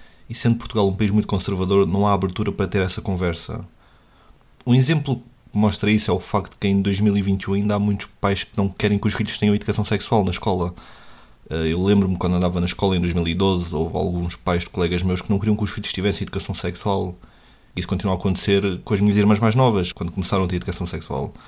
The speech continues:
E se nós não somos capazes de criar espaço seguro para os adolescentes falarem de sexo e expor as suas dúvidas e até falar sobre as suas experiências, vamos continuar a ser um país em que o sexo continua a ser um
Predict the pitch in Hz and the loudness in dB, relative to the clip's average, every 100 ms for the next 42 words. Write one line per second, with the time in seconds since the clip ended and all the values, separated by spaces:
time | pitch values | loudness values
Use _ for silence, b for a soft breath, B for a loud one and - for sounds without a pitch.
0 | B - 117 139 135 131 135 151 156 113 | B -4 -2 2 4 4 2 -2 -2 -2
1 | - 80 - - 90 90 - 95 - - | 0 -2 -2 -4 -4 -2 -2 -2 -4 -6
2 | 90 82 - 92 92 95 92 - 92 - | -4 -4 -4 -2 -2 -2 -4 -4 -4 -4
3 | 85 87 87 - - 90 - - - - | -2 -2 -4 -6 -4 -4 -6 -12 -10 -8
4 | - 85 80 - - 82 98 85 82 85 | -4 -4 -4 -6 -6 -2 -2 0 -2 -4
5 | 90 95 131 139 135 123 123 - 117 - | -6 -4 -4 0 -2 -2 -4 -4 -6 -2
6 | 95 87 - 101 - B B B B B | -2 -2 -6 -10 -12 B B B B B
7 | - 120 131 139 135 135 131 120 120 120 | -6 -2 0 2 2 4 2 6 4 4
8 | 120 120 - 117 107 - 120 120 - - | 2 0 -2 -10 -6 -2 -2 -4 -10 -6
9 | 110 110 110 - 101 101 | -2 2 0 0 -2 -2